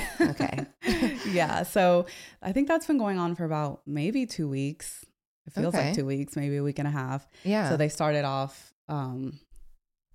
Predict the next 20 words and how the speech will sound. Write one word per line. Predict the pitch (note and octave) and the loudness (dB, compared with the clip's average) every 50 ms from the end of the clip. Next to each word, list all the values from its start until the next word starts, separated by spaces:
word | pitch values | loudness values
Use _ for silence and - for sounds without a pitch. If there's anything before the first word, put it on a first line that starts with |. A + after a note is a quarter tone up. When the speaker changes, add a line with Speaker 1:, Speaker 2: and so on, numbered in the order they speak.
| - - _ _ _ | -20 -20 _ _ _
Speaker 2:
the, | - D#3 - - C#3+ - | -6 -6 -4 -4 -8 -6
the | - E3 D#3+ | -2 0 2
U | E3+ F3+ F#3 | 4 4 4
S | F#3 F#3 - | 4 2 0
was | D#3+ D#3 | -2 -2
playing | - F3 D#3+ D#3 D3+ | 0 0 2 2 2
in | C#3 C3+ C#3 | 0 0 -2
Phoenix | - - E3 D#3+ D3 C3 B2+ C3 C#3 - - | -2 0 2 2 2 2 0 -4 -4 -6 -4
in | C3+ | -4
Arizona. | C#3+ C3+ C3+ C3+ C3 C#3 B2+ B2+ B2+ B2+ C3+ | -2 0 -2 -2 -2 -2 -2 -2 -4 -4 -6
So | - - C3+ | -6 -6 -6
we | B2+ | -6
were | B2+ B2 | -4 -4
watching | B2+ B2 A#2+ - - B2+ C3 | -4 -6 -6 -8 -6 -4 0
those | D#3+ F3+ F3+ F3 F3 | 2 2 2 0 0
games. | F3 E3+ E3 D#3+ D#3+ D#3+ D#3+ - | -2 -2 0 0 0 0 0 0
And | D#3+ C#3 | 0 2
Speaker 1:
Okay. | C#3 C3+ | 2 2
Speaker 2:
then | B2+ C3+ | 2 2
now | C3+ C3+ C3+ C3+ C#3+ | 2 0 -2 -4 -8